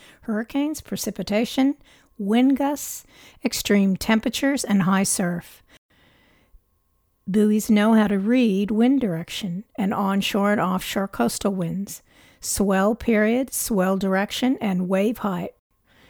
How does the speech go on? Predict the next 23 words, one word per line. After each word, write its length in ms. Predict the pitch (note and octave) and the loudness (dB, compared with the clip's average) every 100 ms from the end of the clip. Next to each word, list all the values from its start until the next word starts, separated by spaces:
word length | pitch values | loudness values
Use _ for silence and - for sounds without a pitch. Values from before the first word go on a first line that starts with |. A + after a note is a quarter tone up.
| _ - | _ -2
My 160 | A#3 B3+ | 0 0
point 380 | - C4+ C4+ | 2 2 4
is 180 | A#3+ F3 | 2 -2
this. 520 | F3+ E3 D#3 - - - _ _ _ _ _ | -4 -6 -6 -12 -14 -20 _ _ _ _ _
A 100 | G#3+ | -2
buoy 400 | F#3 B3+ C#4 A#3 | 0 2 4 2
thrives 760 | - - G#3 F#3 F3+ F3 E3+ - | 0 -4 0 0 0 -2 -2 0
in 140 | F#3 | 0
open 360 | F3 E3 F3+ F3 | 0 -2 -2 0
water. 460 | F3 E3+ F3 F3+ _ _ _ _ _ - | -2 -4 -6 -10 _ _ _ _ _ -2
A 100 | G#3+ | 0
buoy 340 | G3 A#3+ C4 | 4 4 6
needs 300 | B3+ G3+ E3+ | 6 4 2
pushback, 720 | - C#4+ B3+ - G3+ F3+ A3 - - | -6 -4 -4 -2 -2 -2 -6 -14 -8
wind 420 | A3+ G3+ B3 C#4+ | -2 4 4 4
chop, 440 | - F#3 E3 G#3 - _ _ - | 2 0 -2 -6 -12 _ _ -4
raging 520 | G3 G3 A3+ A#3+ C4+ | 0 2 4 4 4
swells 540 | - A#3 F#3+ E3 F#3 | 4 2 4 2 -2
to 160 | - G3 | -4 -2
do 400 | F3 B3+ A3 E3+ D4 | 0 0 2 0 -2
what 280 | F#3+ G3 F#3+ | -4 -2 0
it 160 | G3+ - | 0 0
does. 560 | C4 C#4 - - - | 0 -2 -6 -10 -14